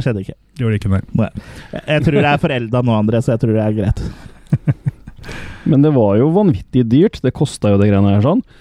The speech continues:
Speaker 3: Eh, formatet i seg selv er jo faktisk eldre, eller i hvert fall like gammelt som V H S. Det kom jo i åtteogsytti først som Discovision. Jeg tror første plata som kom var faktisk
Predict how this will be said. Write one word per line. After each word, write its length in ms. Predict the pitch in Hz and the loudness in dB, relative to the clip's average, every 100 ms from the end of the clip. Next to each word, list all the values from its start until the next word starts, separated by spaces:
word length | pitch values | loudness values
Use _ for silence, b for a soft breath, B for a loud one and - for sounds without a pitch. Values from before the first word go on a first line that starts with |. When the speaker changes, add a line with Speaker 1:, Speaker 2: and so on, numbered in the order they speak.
| b b | b b
Speaker 3:
Eh, 240 | 151 156 147 | 0 2 2
formatet 540 | 160 147 131 107 - 110 | 2 2 4 2 0 0
i 20 | |
seg 100 | 123 | 0
selv 200 | 127 147 123 | 0 0 0
er 100 | 123 | 0
jo 60 | |
faktisk 540 | 120 98 110 - - - - - - | 0 -2 -2 -4 -12 -12 -12 -18 -4
eldre, 540 | 139 113 104 98 120 123 | 0 2 2 2 2 2
eller 180 | 131 | 0
i 40 | 117 | 0
hvert 100 | - | -2
fall 140 | 123 | -2
like 160 | 123 113 | 0 0
gammelt 400 | 123 110 101 113 | 0 0 0 -2
som 180 | - 104 | 0 2
V 120 | 101 | 2
H 100 | 101 | 2
S. 160 | 160 - | 0 -2
Det 100 | 147 | -2
kom 180 | - 104 | 2 4
jo 120 | 107 | 2
i 40 | 101 - | 0 -4
åtteogsytti 560 | - - 110 98 113 107 | -6 -6 -2 -2 -2 -2
først 340 | 131 - - | -2 -4 -8
som 240 | - 113 | -2 2
Discovision. 600 | 104 - - 101 98 175 - - - - - - - | 0 -2 0 0 2 0 0 -6 -20 -20 -20 -20 -6
Jeg 160 | 139 131 | -2 -2
tror 100 | 120 | -2
første 320 | 165 - 120 | -4 -4 -4
plata 360 | 147 139 120 110 | 0 0 0 0
som 100 | 127 | 2
kom 120 | 147 | 2
var 120 | 143 117 | 2 0
faktisk 400 | 110 117 - | -2 -2 -2